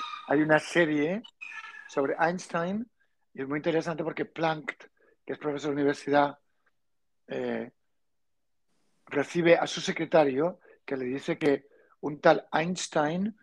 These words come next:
a suizo, a, oh, no, no, no es suizo, es de origen alemán, perdón, pero trabajaba en Suiza. Él dice que, que ha escrito un libro sobre todo esto.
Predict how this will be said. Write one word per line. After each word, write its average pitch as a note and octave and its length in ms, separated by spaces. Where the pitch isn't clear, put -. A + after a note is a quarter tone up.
a C3+ 400
suizo, F3 800
a, C3+ 560
oh, D#3+ 100
no, D3+ 160
no, E3 240
no D3 120
es D#3 80
suizo, C#3 240
es C#3+ 220
de E3 80
origen D#3+ 280
alemán, A2+ 300
perdón, A2+ 320
pero - 140
trabajaba C3+ 360
en D3+ 40
Suiza. - 460
Él C#3 140
dice D3 320
que, C3 320
que C3 460
ha D3 60
escrito D#3+ 280
un D#3 80
libro E3 520
sobre C3+ 340
todo B2+ 280
esto. - 400